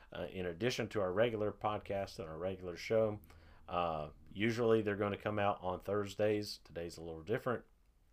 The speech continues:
Uh, but you can also listen to the podcast on, um, Spotify, Apple Podcasts,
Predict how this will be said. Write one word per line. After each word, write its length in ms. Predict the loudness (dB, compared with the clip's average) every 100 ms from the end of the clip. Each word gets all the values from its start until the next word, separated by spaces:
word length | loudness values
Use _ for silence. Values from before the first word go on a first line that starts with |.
| -20 _ _ _ _ _ -4
Uh, 260 | 0 0 0
but 220 | -4 -6
you 80 | -2
can 120 | 2
also 260 | 2 2
listen 320 | -4 -6 -8 -10
to 60 |
the 100 | -10
podcast 600 | -4 -4 -4 -6 -8 -8 -16 -20 -20 -20 -16 -4
on, 520 | -2 -2 -4 -8 -14 _ _
um, 460 | -8 -6 -8 -12 -18 -20 _ _
Spotify, 920 | -2 6 6 6 4 4 4 2 -2 -6 _
Apple 240 | -10 -10 -10
Podcasts, 640 | -8 -8 -8 -10 -10 -10